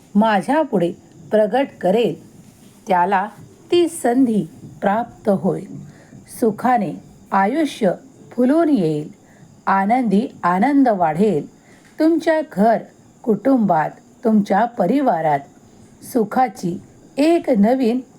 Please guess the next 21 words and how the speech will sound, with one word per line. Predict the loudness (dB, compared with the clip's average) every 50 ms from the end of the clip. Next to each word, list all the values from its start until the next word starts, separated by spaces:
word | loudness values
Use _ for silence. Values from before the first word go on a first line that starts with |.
| -2
लहर | 2 2 2 2 2 0 0 0 0
येईल | 0 0 0 0 -2 -4 -6 -10 -14 -18 -20 -20 -20 -20 -20 -6 -2
आणि | 0 0 2 2 0 0 0 0
त्यात | 0 0 0 0 -2 -4 -8 -16 -20 -20 -20 -20 _ -2
तुम्ही | 0 2 4 2 2 0 0 -2
अगदी | -2 -2 0 0 2 2 2 0 -4 -8 -16 -20 -20 -6 -2
आनंदी | -2 0 2 2 2 2 2 0 0 -2 -2
व्हाल. | -2 -4 -4 -4 -4 -8 -16 _ -20 -20 -20 -20 -20 -20 -20 _ _ -20 -20 -6 -2
ज्यांनी | 0 0 2 2 2 0 0
कुणी | -2 -2 -2 0 0 0 -2 -6 -10 -16 -20 -20 -20 -18
स्वामी | -10 -4 0 0 0 2 2 0 0 0
प्रिय | 0 -2 0 0 2 2 0
बाळांनी | 0 0 -2 0 0 0 0 0 0 -2 -2 -6 -12 -18 -20 -20 -20 -20 -10
हा | -4 -2 -2 -2 -2
संदेश | -4 -2 0 2 2 2 2 0 -2 -4 -6 -10 -16 -20 -20 -20 -20 -20 -20 -14 -4
शेवटपर्यंत | -2 0 0 2 2 0 -2 -2 -2 -2 0 0 0 0 -2 0 0 0 0 0 -2 -6 -14 -6 -4
ऐकला | -2 -2 -2 -4 -2 -2 0 0
आहे, | 0 -2 -6 -10 -12 -12 -14 -16 -20 -20 _ -20 -20 -6 0
मनोमन | 2 2 2 4 2 2 2 2 0 0 -2 -2 -4 -10 -14 -20 _ -12 -4 -2
भगवंताची, | -2 0 0 0 0 0 0 -2 -2 -4 -4 -4 -6 -10 -12 -12 -14 -18 -20
स्वामींची | -8 -4 -2 -2 0 0 0 0 0 0 -2 -4 -8 -10 -10